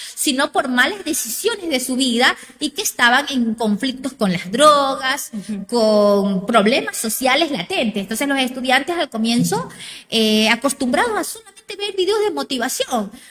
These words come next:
Speaker 1: cuando ven estos problemas latentes y sociales, hacen reflexión, "Yo no quiero llegar a eso".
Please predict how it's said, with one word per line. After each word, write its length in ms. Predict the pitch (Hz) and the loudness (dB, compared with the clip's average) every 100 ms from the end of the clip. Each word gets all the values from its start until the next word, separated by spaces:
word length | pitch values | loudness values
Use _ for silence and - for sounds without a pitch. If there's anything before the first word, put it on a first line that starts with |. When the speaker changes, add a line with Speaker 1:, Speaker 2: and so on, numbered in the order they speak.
| - - | -20 0
Speaker 1:
cuando 260 | 247 233 240 | 2 2 0
ven 140 | 392 | -4
estos 220 | - - 440 | -6 -8 -6
problemas 640 | 240 226 262 - - - _ _ | -2 0 0 -2 -8 -10 _ _
latentes 640 | 233 214 202 233 247 311 302 | 2 2 4 2 0 0 -2
y 80 | |
sociales, 580 | 339 415 269 202 233 262 - - _ _ _ _ _ _ | -2 -4 0 0 0 -2 -10 -20 _ _ _ _ _ _
hacen 340 | 262 285 320 247 | -2 -2 -2 -2
reflexión, 600 | 202 190 185 - 185 185 - | -4 -4 -6 -4 -4 -4 -6
"Yo 160 | 226 | -2
no 140 | 240 240 | -2 -2
quiero 180 | 262 | -4
llegar 360 | 269 208 185 180 | -4 -4 -4 -4
a 100 | 175 | -2
eso". 320 | 175 190 - | -4 -6 -12